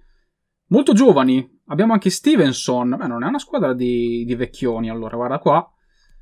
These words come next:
Poi abbiamo Senior, ventidue anni e di sessantacinque di overall, non è male. È Poku, ragazzi, diciassette anni.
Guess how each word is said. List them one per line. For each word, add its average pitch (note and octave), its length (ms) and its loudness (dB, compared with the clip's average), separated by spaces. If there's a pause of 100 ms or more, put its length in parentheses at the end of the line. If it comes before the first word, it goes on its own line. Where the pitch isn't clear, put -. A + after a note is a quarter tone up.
(120)
Poi B3+ 140 8
abbiamo D#3 500 4
Senior, C3+ 1120 2
ventidue E3+ 960 0
anni C#3+ 540 0
e F3 220 4
di D#3+ 360 0
sessantacinque F3+ 1000 -2
di C#3 100 0
overall, G#3 340 2
non C3+ 180 0
è C3+ 40 -2
male. E3 560 -2
È - 100 -20
Poku, D4 380 -2
ragazzi, C3+ 560 -2
diciassette E3+ 840 -4
anni. A#2+ 480 -4